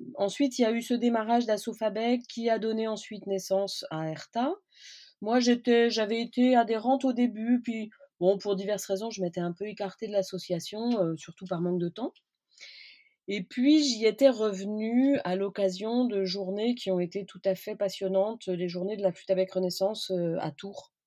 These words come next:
en deux mille seize. Et là, je m'étais dit, « Oh là, ça, c'est vraiment intéressant. » Et je suis rentrée dans le conseil d'administration à ce moment-là.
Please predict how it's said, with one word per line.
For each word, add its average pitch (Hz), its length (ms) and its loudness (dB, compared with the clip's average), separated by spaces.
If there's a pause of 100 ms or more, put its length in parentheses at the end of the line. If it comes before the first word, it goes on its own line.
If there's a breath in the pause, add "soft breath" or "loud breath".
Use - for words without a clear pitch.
(200)
en 165 60 -12
deux 254 240 0
mille 185 180 2
seize. 165 400 -2 (420)
Et 202 160 2
là, 233 180 6
je 247 100 4
m'étais 214 220 0
dit, « 226 220 2
Oh 220 100 4
là, 220 440 4
ça, 220 140 -4
c'est 233 160 -6
vraiment 208 220 2
intéressant. » 247 380 0
Et 240 100 -4
je 240 60 -4
suis - 100 -2
rentrée 262 300 2
dans 285 80 6
le 254 80 0
conseil 247 260 0
d'administration 226 560 -4
à 247 60 0
ce 247 160 0
moment-là. 208 400 4